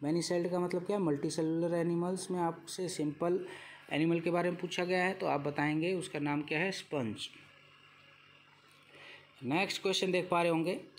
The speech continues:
which one is not a fightless bird? इनमें से कौन सी बर्ड फाइटलेस है, मतलब झगड़ा नहीं करती हैं? ऑस्ट्रिच, कीवी, पेंगुइन, डव।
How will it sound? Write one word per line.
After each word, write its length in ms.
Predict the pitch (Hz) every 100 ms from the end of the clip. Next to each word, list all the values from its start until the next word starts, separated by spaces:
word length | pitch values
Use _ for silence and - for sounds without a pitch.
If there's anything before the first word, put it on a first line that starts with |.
| - - - -
which 260 | 165 151 190
one 180 | 202 190
is 200 | 180 160
not 320 | 151 180 175
a 280 | 180 185 190 - - - - -
fightless 520 | 165 175 175 165 -
bird? 340 | 135 123 107 - - - - _ _ _ -
इनमें 260 | 160 180
से 200 | 185 190
कौन 360 | 185 165 180 196
सी 260 | - 180 147
बर्ड 320 | 147 143 151
फाइटलेस 680 | - 156 151 151 131 117
है, 100 | -
मतलब 360 | 135 131 160 185 - - - 147
झगड़ा 300 | 143 143 143
नहीं 180 | 123 120
करती 320 | 123 - 147
हैं? 140 | - - _ - _ _ 123
ऑस्ट्रिच, 580 | 147 151 180 185 185
कीवी, 480 | - 165 165 165 185 185 - _ -
पेंगुइन, 540 | 156 165 165 175 190 - 156
डव। 400 | 143 143 117